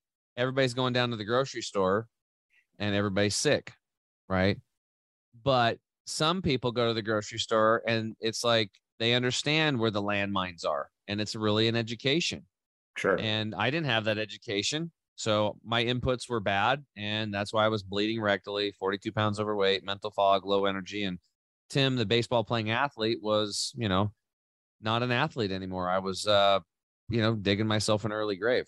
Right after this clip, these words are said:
Speaker 1: So,
Speaker 2: Right.
Speaker 1: but man, um, you know, I wanted to talk about your new move 'cause, you know, you guys had a podcast, you had over three million downloads, The Conspiracy Farm, you and Jeffrey Wilson. You guys have launched, um, a new podcast.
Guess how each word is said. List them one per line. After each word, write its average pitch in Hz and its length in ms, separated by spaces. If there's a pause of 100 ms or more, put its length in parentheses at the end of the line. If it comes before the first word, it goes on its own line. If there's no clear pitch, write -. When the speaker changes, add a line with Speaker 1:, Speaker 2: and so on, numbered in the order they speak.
(460)
Speaker 1:
So, 117 220
Speaker 2:
Right. 92 220 (720)
Speaker 1:
but 135 240
man, 165 340
um, 139 540
you 151 80
know, 151 100
I 143 60
wanted 165 280
to - 40
talk 151 240
about 135 400 (180)
your 143 220
new 139 160
move 131 340
'cause, 113 320 (380)
you 139 80
know, 135 60
you 135 140
guys 151 320
had 139 440
a - 40
podcast, 139 800
you 123 60
had 123 60
over 117 140
three 135 200
million 131 300
downloads, 120 560
The 110 80
Conspiracy 120 560
Farm, 117 320
you 117 120
and 113 100
Jeffrey 113 280
Wilson. 117 540
You 110 80
guys 117 220
have 104 140
launched, 113 580
um, 101 420 (140)
a 120 60
new 165 160
podcast. 107 760